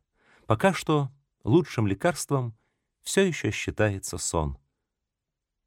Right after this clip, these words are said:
Спокойной ночи, мамочка. При других обстоятельствах я бы обязательно попыталась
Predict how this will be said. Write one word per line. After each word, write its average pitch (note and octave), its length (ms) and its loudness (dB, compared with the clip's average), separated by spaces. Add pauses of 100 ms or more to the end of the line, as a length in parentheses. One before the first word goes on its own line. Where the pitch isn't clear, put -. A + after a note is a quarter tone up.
(500)
Спокойной C3 400 4
ночи, B2+ 240 0
мамочка. E2+ 420 -4 (1300)
При G#2+ 140 6
других D3+ 360 4
обстоятельствах C#3+ 760 0
я C#3+ 160 4
бы C3 100 2
обязательно C3+ 720 2
попыталась C3+ 720 0